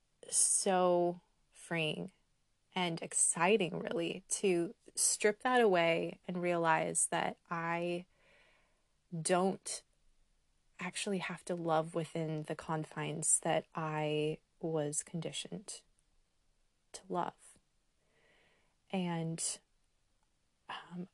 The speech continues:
I really can just see someone as a person before I really see how they identify, um, what sex or not they identify with,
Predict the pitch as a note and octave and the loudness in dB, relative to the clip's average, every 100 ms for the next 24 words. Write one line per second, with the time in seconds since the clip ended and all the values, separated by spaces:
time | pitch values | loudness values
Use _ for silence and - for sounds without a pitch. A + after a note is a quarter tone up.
0 | - F3+ F3+ F3+ E3+ E3+ - - F3+ E3+ | -4 -2 0 0 0 -4 -4 -4 -2 -2
1 | D#3+ E3 E3 _ _ _ _ _ _ _ | -2 -4 -8 _ _ _ _ _ _ _
2 | _ - F#3+ - - G3 F#3 - F3+ E3+ | _ -8 -4 -2 -2 -2 -2 -4 -6 -4
3 | E3 D#3+ - - - G3 - - D#3+ D#3+ | -4 -4 -10 -14 -4 -2 -2 -4 -6 -8
4 | - E3+ D#3+ - E3+ D#3+ E3 E3+ E3 E3 | -6 0 0 -2 -4 -2 -2 -2 -2 -4
5 | D#3+ D#3+ E3 _ _ - - - E3+ D#3+ | -6 -8 -12 _ _ -2 -2 0 -2 -4
6 | D#3+ E3 _ _ _ _ _ _ _ _ | -6 -10 _ _ _ _ _ _ _ _
7 | _ _ _ - - F#3 F3+ F3 E3 D#3 | _ _ _ -8 -6 -4 -2 -2 -2 -4
8 | E3 E3 D#3+ - - - E3+ - _ _ | -4 -4 -4 -2 -2 -2 -6 -14 _ _
9 | _ _ E3+ E3 D#3+ E3 F3 F#3+ _ _ | _ _ -10 -8 -8 -8 -10 -14 _ _
10 | - F#3 - - - F#3 E3+ - - E3 | -8 -6 -4 -2 0 2 0 -2 -6 -6
11 | D#3 D#3 E3 F#3+ E3 D#3 D3+ D#3+ E3 E3 | -6 -6 -8 -8 -8 -8 -8 -8 -8 -4
12 | D#3+ D#3 D#3 | -4 -4 -6